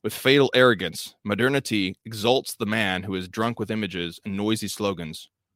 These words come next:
while killing the interior, interior man. Now, as trads, we are probably saying amen. We are probably agreeing with a lot of what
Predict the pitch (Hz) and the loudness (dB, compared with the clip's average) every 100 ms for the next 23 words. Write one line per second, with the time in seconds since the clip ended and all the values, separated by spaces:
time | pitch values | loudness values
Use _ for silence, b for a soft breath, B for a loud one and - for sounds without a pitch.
0 | _ - 92 - - 127 104 90 82 _ | _ -6 -4 -4 -6 -6 -6 -8 -12 _
1 | 92 85 82 - 95 82 78 _ - 95 | -12 -12 -10 -10 -10 -10 -16 _ -18 -16
2 | - - 147 107 85 80 69 65 _ _ | -12 -4 -4 -4 -8 -10 -12 -16 _ _
3 | _ _ _ _ _ _ _ _ _ _ | _ _ _ _ _ _ _ _ _ _
4 | _ _ _ _ _ _ _ _ _ _ | _ _ _ _ _ _ _ _ _ _
5 | _ _ _ - 104 98 - - 98 - | _ _ _ -10 -6 -6 -8 -8 -8 -6
6 | - 175 127 107 - - _ _ _ _ | 2 4 4 2 -4 -18 _ _ _ _
7 | _ _ _ 101 110 117 113 82 _ _ | _ _ _ -6 -4 -2 -4 -8 _ _
8 | _ _ - 104 - 117 127 113 98 - | _ _ -8 -8 -2 0 0 -2 -6 -6
9 | 104 90 - 98 95 92 98 92 73 95 | -6 -6 -6 -4 -4 -4 -4 -6 -10 -16
10 | _ _ _ _ _ _ _ _ _ _ | _ _ _ _ _ _ _ _ _ _
11 | _ - 95 87 85 85 117 107 95 87 | _ -16 -10 -8 -8 -4 0 0 0 -6
12 | 82 95 95 85 85 85 82 80 | -6 -6 -6 -6 -8 -8 -8 -10